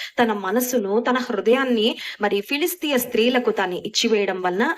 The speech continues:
సంసోను తన జీవితంలో భయంకరంగా నష్టపోయినట్లుగా మనం గమనిస్తాం. సంసోను యొక్క ప్రారంభము చాలా మరి గ్లోరియస్ బిగినింగ్, తన జీవితంలోని ప్రారంభం చాలా మహిమాన్వితంగా,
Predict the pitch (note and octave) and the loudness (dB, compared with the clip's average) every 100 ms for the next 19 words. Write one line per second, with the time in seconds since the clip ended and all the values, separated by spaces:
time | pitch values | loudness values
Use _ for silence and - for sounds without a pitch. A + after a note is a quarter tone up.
0 | - - C4+ D#4+ E4+ D#4 A#3+ G#3+ G#3+ G#3+ | -8 -6 -4 -2 -2 -2 0 0 0 0
1 | - G#3+ - - F3+ G#3 A#3+ A#3+ A3+ A3 | 0 2 0 0 -4 -2 0 2 2 0
2 | F3+ - A3+ B3 G#3 F#3 F#3+ F#3 B3+ - | -2 -4 0 2 2 0 -2 0 0 -2
3 | - G3+ G3+ F#3 F3+ G3+ G#3 F#3 F3+ B3+ | -6 -2 -2 -2 -2 -2 -4 -4 -2 -2
4 | C4+ D4 B3+ A3 G3+ E3+ F#3 F3+ G#3+ G#3 | -2 0 2 2 0 -6 -8 -4 -4 -4
5 | F#3+ F#3 F3+ F#3 F#3+ G3 F#3 - - - | -4 -6 -6 -4 0 0 0 -4 -6 -4
6 | F3+ F3+ G#3+ A#3 A#3+ G3 E3+ F3 G3+ F3 | -2 4 4 6 2 0 -4 -4 -4 -4
7 | E3+ F3+ F3 G3+ A3+ A3 G3+ F#3+ F#3 F3+ | -2 -2 -2 -2 -2 0 0 0 -2 -6
8 | D#3+ F3 A3+ G3+ G#3 A#3+ F#3 G#3 A#3+ G#3 | -2 0 0 0 -2 0 0 0 0 0
9 | G3+ G3+ A3 A3 G3+ G#3+ | 0 2 2 2 2 2